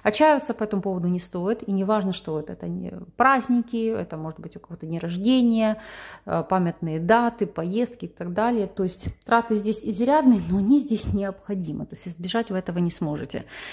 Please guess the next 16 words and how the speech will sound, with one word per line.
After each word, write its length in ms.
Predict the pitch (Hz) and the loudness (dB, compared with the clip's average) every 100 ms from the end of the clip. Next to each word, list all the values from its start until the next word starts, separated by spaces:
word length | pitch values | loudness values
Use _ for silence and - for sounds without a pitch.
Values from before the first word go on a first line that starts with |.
| - 220 | -8 4
Единственное, 360 | 294 302 247 | 4 6 2
что 160 | - 226 | 2 2
вам 160 | 220 | 4
рекомендуют 640 | 208 214 208 208 202 196 196 | 2 2 0 2 2 0 -2
арканы, 640 | - 277 302 269 233 196 202 | -2 0 4 4 4 -2 -8
в 80 | 170 | -2
рамках 320 | 240 233 196 | 0 0 -2
этой 120 | 202 185 | -2 -2
недели 280 | 180 220 | 0 0
поберечься. 800 | 190 185 180 165 147 - - - 143 - - - | 0 0 0 2 0 -2 -6 -6 -6 -14 -20 -14
Особенно, 540 | 180 - 226 208 185 180 | -12 -2 0 0 0 2
ну, 260 | 262 185 - | 2 0 -6
проходите 380 | - - 262 - | -6 0 0 0
какие-то 240 | - - 165 | -10 -8 -6
профилактические 840 | 165 - 180 180 208 190 - 151 | -6 -2 -4 -2 -4 -4 -6 -8
процедуры 640 | - 160 180 170 160 151 | -6 -6 -4 -2 0 -2